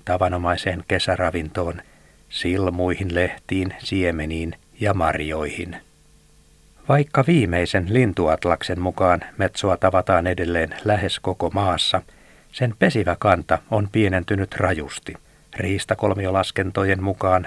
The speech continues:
jopa seitsemänkymmentä prosenttia tuhat yhdeksänsataakuusikymmentä-luvulta yhdeksänkymmentä-luvulle. Sama pudotus näkyy myös talvilintulaskennoissa. Vahvimmillaan kannat ovat itärajalla, Pohjois-Karjalan ja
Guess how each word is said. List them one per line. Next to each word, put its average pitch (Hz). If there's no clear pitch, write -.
jopa 101
seitsemänkymmentä 90
prosenttia 90
tuhat 90
yhdeksänsataakuusikymmentä-luvulta 90
yhdeksänkymmentä-luvulle. 82
Sama 95
pudotus 101
näkyy 101
myös 107
talvilintulaskennoissa. 82
Vahvimmillaan 95
kannat 90
ovat 82
itärajalla, 82
Pohjois-Karjalan 104
ja 98